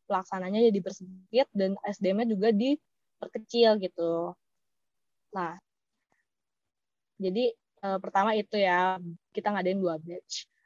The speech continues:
dan pembagian panitia. Kemudian karena E G D ini salah satu program kerja humas, jadi,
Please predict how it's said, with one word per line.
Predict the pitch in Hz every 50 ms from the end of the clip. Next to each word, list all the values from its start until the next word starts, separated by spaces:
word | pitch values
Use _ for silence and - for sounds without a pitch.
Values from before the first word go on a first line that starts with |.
| _ _ _ _ _ _ _ _ -
dan | 190 170 170 175 175 175 180 180
pembagian | - 175 180 175 175 170 175 180
panitia. | 180 180 175 175 165 - - 175 170 165 165 170 170 170 - _ _ _ _ _ _ _ _ _ - 202
Kemudian | 196 196 196 190 202 202 196 202 202 220 247 269 277 269
karena | 262 233 226 208 -
E | 214 214 196
G | 185 202 196
D | 185 190 190
ini | 202 196 196 -
salah | 214 196 190 196
satu | 202 190 - - 185
program | - 196 196 196 190 185 185 190 185 190
kerja | 185 196 196 185 190 196
humas, | 202 208 185 165 160 156 160 185 220 262 - _ _ _ _ _ _ _ _ -
jadi, | 175 214 202 196 190 175 175 175 214 240 262 277 302